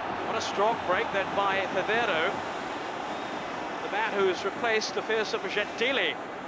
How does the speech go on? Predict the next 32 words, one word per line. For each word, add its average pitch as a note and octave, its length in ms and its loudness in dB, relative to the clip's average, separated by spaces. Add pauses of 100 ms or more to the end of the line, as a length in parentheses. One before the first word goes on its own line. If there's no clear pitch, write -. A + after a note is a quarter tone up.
(140)
in F#3+ 100 -8
the F3 360 -2 (300)
Juventus E3 400 0
side, F3+ 440 2 (540)
and E3 100 -6
not F3+ 200 -4
far F3+ 200 2
away E3 240 4
there. D3+ 260 2 (1160)
Holt, G#3 200 2
who's F#3+ 260 -10
made C#4 180 -10
quite B3 180 0
an A3+ 60 0
impact A3+ 420 -2
since - 180 -8
coming G3 240 -4
into G#3 140 -8
the G3+ 60 -6
Liverpool D#3 400 -4
side F3 380 -2
in F3+ 80 -10
this F3 240 -8 (440)
reshaped F#3+ 480 -4
midfield, D#3+ 580 0 (1080)
is - 140 -10
Nicol, G#3+ 400 2 (680)
now F#3 140 -10
operating F#3 420 -4
on F3+ 140 -4
the F3+ 100 -2
right. F#3+ 420 2